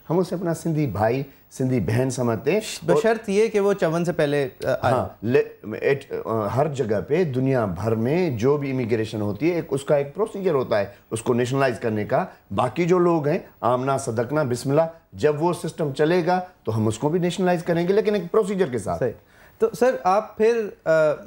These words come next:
Speaker 2: मैं अगर फिर से कहूँ कि आप कौम परस्ती का मुजाहरा थोड़ा सा दबे अल्फाजों में करते हैं, अ, फिफ्टी फ़ोर से पहले,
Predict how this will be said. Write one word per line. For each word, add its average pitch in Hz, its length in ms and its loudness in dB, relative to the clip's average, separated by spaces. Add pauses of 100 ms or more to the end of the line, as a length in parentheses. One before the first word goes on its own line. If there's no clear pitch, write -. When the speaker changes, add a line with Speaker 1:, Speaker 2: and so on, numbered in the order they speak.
Speaker 2:
मैं 165 200 2
अगर 185 140 2
फिर 170 180 -2
से 202 140 0
कहूँ 160 240 0
कि 175 80 0
आप 165 240 2
कौम 165 220 0
परस्ती 160 360 0
का 165 80 2
मुजाहरा 143 600 2 (120)
थोड़ा 147 180 2
सा 147 320 0
दबे 135 380 0
अल्फाजों 135 420 0
में 139 120 -4
करते 120 260 -2
हैं, 143 400 -2
अ, 113 220 0 (180)
फिफ्टी 131 200 -4
फ़ोर 135 260 0
से 135 140 -2
पहले, 107 300 -2